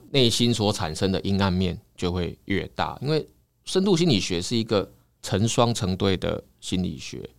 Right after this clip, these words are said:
人有面具就有阴影，哦，就有光明，哦，就有黑暗，它是，它是一对的。当他去否认道士的提问的时候，其实他就是在说“我没有问题”。所以他后面才遇到一个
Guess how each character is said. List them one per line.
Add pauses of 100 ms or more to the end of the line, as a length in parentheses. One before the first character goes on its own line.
(200)
人
有
面
具 (220)
就
有
阴
影， (100)
哦，
就
有
光
明， (100)
哦，
就
有
黑
暗，
它
是， (160)
它
是
一 (120)
对
的。 (340)
当
他
去
否
认
道
士
的
提
问
的
时
候， (220)
其
实
他
就
是
在
说 (160)
“我
没
有
问
题”。 (420)
所
以
他
后
面
才
遇
到
一
个